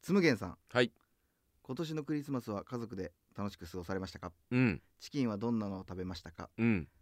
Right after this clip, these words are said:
Speaker 1: 両家どんなクリスマスだったのでしょう？
Speaker 2: うん。
Speaker 1: 山口さんはプレゼントの木の乗り物は無事に手に入れて渡せたのでしょうか？
Speaker 2: なるほど、なるほど。
Speaker 1: はい、ということですけども。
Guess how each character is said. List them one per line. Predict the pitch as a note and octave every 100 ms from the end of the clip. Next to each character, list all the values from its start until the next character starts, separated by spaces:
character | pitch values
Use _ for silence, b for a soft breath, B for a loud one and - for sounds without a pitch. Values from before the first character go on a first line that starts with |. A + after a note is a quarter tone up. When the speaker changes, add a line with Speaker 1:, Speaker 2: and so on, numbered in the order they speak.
| _ _ _ -
Speaker 1:
両 | B2+
家 | G2+
ど | G2
ん | C3
な | G2
ク | F2+
リ | E2+
ス | F#2
マ | E2+
ス |
だ | E2
っ |
た | - D#2+
の |
で | D#2+
し | -
ょ | C#2+ _ _
う？ | G2
Speaker 2:
う |
ん。 | F2 - _
Speaker 1:
山 | G#2+ A2
口 | G2
さ | -
ん | F#2
は | F2
プ | A2+
レ | A#2
ゼ | A2
ン | F#2
ト | F2+
の | E2+ -
木 | A#2+
の | A2+ - _ -
乗 | F#2
り |
物 | G2 G2 G2
は | F#2+ -
無 | F#2+
事 | A2+
に | A2+
手 | - B2
に | G#2
入 | F#2
れ | F#2
て | F#2
渡 | F#2 A2
せ | B2+
た | C3+
の | C3
で | G#2+
し | G2+
ょ | F2
う | D#2+
か？ | F2+ -
Speaker 2:
な | A2+
る | G#2+
ほ | G2
ど、 | F#2
な | E2+
る |
ほ | D2+
ど。 | D#2 B1
Speaker 1:
は | G2 F2+
い、 | E2+
と | C#2+
い |
う |
こ | -
と | -
で | -
す | -
け | D2+
ど |
も。 | D2+ A2